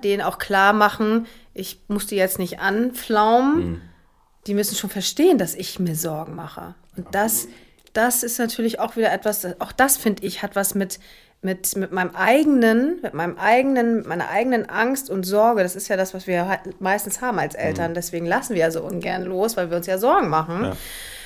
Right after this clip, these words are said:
Speaker 1: ähm, den Kindern aber auch klar machen muss, ne, dass
Speaker 2: Ja.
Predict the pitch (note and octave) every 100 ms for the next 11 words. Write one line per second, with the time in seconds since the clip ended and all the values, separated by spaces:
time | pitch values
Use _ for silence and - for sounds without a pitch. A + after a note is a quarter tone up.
0 | - G3+ G3 G3 G3+ G3+ G#3 G3+ - A3+
1 | G3 F3 E3 - - A#3+ C#3+ C#3+ C3 C3+
2 | D#3 A3 B3 - G3 -